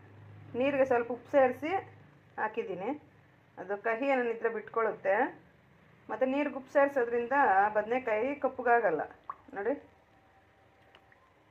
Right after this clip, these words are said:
ಮಸಾಲೆಗೆ ಏನೇನು ಪದಾರ್ಥಗಳು ಬೇಕು ಅಂತ ನೋಡೋಣ ಬನ್ನಿ. ಧನಿಯಾ ಪುಡಿ, ಗರಂ ಮಸಾಲ ಅರ್ಧ ಚಮಚ, ಚಿಕನ್ ಮಸಾಲ ಅರ್ಧ ಚಮಚ,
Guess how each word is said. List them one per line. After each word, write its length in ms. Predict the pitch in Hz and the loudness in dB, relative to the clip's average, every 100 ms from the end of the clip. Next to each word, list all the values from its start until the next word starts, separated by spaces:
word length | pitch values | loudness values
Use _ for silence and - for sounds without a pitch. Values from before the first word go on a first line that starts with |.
| _ _ _ _ _ _ _ _ _ _ _ _ _ _ | _ _ _ _ _ _ _ _ _ _ _ _ _ _
ಮಸಾಲೆಗೆ 460 | 226 233 277 269 247 | -2 4 6 6 2
ಏನೇನು 220 | 240 262 | 0 -2
ಪದಾರ್ಥಗಳು 400 | 220 208 208 196 | -2 -6 -4 -6
ಬೇಕು 240 | 190 196 190 | -4 -6 -8
ಅಂತ 120 | 202 | -6
ನೋಡೋಣ 280 | 202 185 180 | -4 -4 -6
ಬನ್ನಿ. 300 | 170 175 175 _ _ _ _ _ _ _ - | -10 -16 -20 _ _ _ _ _ _ _ -8
ಧನಿಯಾ 260 | 226 247 | -2 0
ಪುಡಿ, 580 | 262 262 262 339 302 - _ _ _ _ _ _ _ - | 0 0 -2 -2 -6 -14 _ _ _ _ _ _ _ -4
ಗರಂ 240 | 220 226 247 | 0 2 4
ಮಸಾಲ 300 | 254 254 226 | 2 4 2
ಅರ್ಧ 180 | 208 226 | 2 0
ಚಮಚ, 260 | 226 220 214 262 302 - | -4 -6 -2 -2 -4 -8
ಚಿಕನ್ 320 | - 220 220 | -8 -6 -4
ಮಸಾಲ 220 | 220 214 | -6 -6
ಅರ್ಧ 180 | 208 202 | -6 -8
ಚಮಚ, 300 | 196 196 - | -8 -8 -6